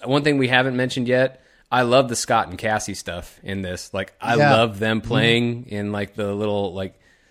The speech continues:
Speaker 1: you know, Antoine thing with the, the contact lens. That's dope. <laughs> Like,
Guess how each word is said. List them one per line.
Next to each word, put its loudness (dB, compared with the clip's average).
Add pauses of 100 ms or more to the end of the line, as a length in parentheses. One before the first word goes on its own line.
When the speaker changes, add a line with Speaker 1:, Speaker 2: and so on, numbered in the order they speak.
(140)
Speaker 1:
you -10
know, -8
Antoine 2
thing 0
with -4
the, -4
the -10
contact 2
lens. 0
That's 0
dope. -4
<laughs> -2
Like, 0